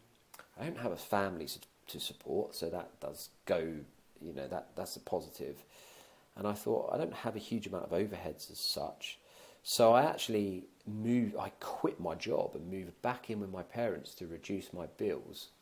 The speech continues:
That then gave me the capacity to work full time on trying to raise the money to get out to Everest.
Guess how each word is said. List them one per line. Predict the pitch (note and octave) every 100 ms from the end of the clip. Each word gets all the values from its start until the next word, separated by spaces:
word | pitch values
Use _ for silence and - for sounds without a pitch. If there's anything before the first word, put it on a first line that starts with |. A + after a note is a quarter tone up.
| - - - _ A2
That | B2 D3 - -
then | B2 A#2 G#2+ G#2
gave | A#2 A#2+ A#2+ G2+
me | F#2
the | F2+ E2
capacity | - D#2 - - D3 C#3+ - - - - F#2 - - - - - - - -
to | G2 F#2+ F2 E2+ E2 -
work | G2+ G2 E2+ -
full | - - D3 C3+ A#2 A#2
time | - C3 D3 E3+ E3+ -
on | A2 G#2+
trying | - B2 A#2+
to | A#2+ A#2
raise | A#2+ A#2+ A#2
the | A2+
money | A2 A#2 D3 D#3 - -
to | G#2+
get | - -
out | A#2+ -
to | -
Everest. | A#2 - - D3+ -